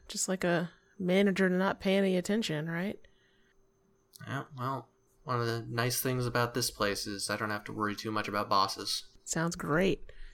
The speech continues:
Speaker 1: Just the tax man, I guess, right?
Speaker 2: Yeah, well, that's always gonna be a problem. Plus, you know, Prohibition coming up, uh,
Speaker 1: Oh, yeah, that's, uh,
Speaker 2: can't be more than a year or so left in this place.
Speaker 1: That's rough.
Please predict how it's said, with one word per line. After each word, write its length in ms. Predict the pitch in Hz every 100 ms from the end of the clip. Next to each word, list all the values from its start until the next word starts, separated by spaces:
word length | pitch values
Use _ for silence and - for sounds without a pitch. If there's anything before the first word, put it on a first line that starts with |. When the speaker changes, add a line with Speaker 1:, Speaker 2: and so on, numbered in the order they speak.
| -
Speaker 1:
Just 220 | 170 -
the 60 | 160
tax 360 | 214 220 -
man, 220 | 160 156
I 60 | 156
guess, 300 | 170 185 -
right? 240 | 180 202 - - - - - - - - _ -
Speaker 2:
Yeah, 220 | 104 101 107 -
well, 260 | 98 101 - - -
that's 160 | 104
always 400 | 120 117 107 - -
gonna 120 | 110
be 80 | 101
a 40 | 95
problem. 340 | 101 98 98
Plus, 480 | 120 120 - - - - - - -
you 100 | 95
know, 180 | 90 - - -
Prohibition 500 | 110 101 107 101 90
coming 280 | 92 92
up, 260 | 95 95 - 101
uh, 320 | 95 90 92 -
Speaker 1:
Oh, 560 | 165 165 165 143 127 151 - - _ -
yeah, 420 | 147 165 165 165
that's, 380 | 165 165 - -
uh, 200 | 160 156
Speaker 2:
can't 140 | 131 -
be 100 | 113
more 240 | 104 107
than 100 | 104
a 40 | 101
year 300 | 107 113 113
or 60 |
so 240 | 107 117 107
left 280 | 113 120
in 60 | 95
this 140 | 90 -
place. 440 | 95 92 - - - - -
Speaker 1:
That's 180 | 175 -
rough. 440 | 156 160 151 -